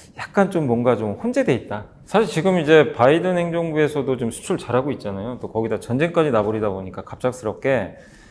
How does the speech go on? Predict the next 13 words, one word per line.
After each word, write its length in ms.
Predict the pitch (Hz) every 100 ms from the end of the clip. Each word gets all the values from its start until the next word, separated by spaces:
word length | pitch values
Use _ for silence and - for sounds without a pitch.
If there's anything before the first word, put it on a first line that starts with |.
| - -
그래서 380 | 131 143 135 127
사실 640 | 143 131 139 123 104 - - - -
저는 440 | - 147 165 147 -
동유럽 400 | 123 170 226 226
국가들, 640 | 180 160 131 123 123 -
폴란드, 460 | 220 247 247 226
루마니아 520 | 180 113 135 170 160 139
수출한 400 | - 156 143 131
건 140 | 113
러시아 320 | 101 104 190
전쟁이 260 | 180 139 110
컸다고 380 | - 247 240 135
봐요. 360 | 95 90 101